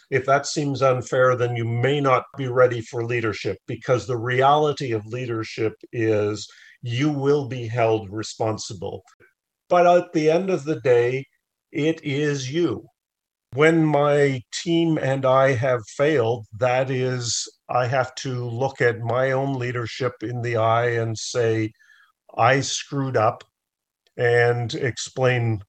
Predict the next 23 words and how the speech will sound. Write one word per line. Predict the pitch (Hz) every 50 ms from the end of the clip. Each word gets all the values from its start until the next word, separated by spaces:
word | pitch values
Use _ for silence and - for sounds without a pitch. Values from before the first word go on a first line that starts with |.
| _ - - -
how | - 127 120 120 127 131 131 135 139 147 - - -
and | 117 117 117 113 113
why | 107 123 120 117 117 123 123 123 127
and | 127 123 120 117 113 113
what | 120 123 120
I'm | 120 120 120
going | 113 123 120 117
to | 120 117
do | 104 120 117 113 117
to | 120
make | 113 113 113 107 -
sure | - - 123 113 117
it | 113 104 104
doesn't | 123 110 - 120 107 -
happen | 143 127 117 - - 113 113
again, | 117 110 120 127 135 135 143 139
or | 123 120 120
what | 117 123 113
I'm | 117 117 117 117
gonna | 120 120 117 117
do | 110 104 117 120 120
to | - - _
fix | - 143 131 - - - - - - _